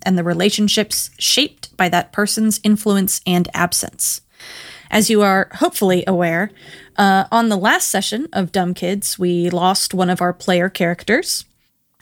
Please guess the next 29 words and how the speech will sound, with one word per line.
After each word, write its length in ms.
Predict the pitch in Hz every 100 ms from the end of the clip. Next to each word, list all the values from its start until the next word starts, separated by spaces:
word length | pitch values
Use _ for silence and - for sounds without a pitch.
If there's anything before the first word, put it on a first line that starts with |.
| -
uh, 160 | 180 -
Ariel. 460 | 190 185 - 269 - _ _ _ _ _ _ _ _ _ _ -
We 100 | 196
wanted 300 | 196 208 208
to 80 | 208
spend 500 | - - 240 254 262
a 40 | 196
little 200 | 208 214
bit 100 | 208
of 100 | 202
time 380 | - 202 196 190
in 160 | 196
that 180 | 190 -
grief 300 | 185 190 -
before 260 | 190 - 180
moving 320 | 180 175 185
on. 280 | 180 285 - -
We 120 | 185
hope 260 | 180 214 214
that 140 | 208
this 160 | - -
game 240 | 196 190
will 120 | 185 175
serve 360 | - 185 185
as 320 | - 180 175 -
a 80 | 180
eulogy 720 | 175 170 302 302 226 262 -
of 100 | 208
sorts 560 | - 202 202 - -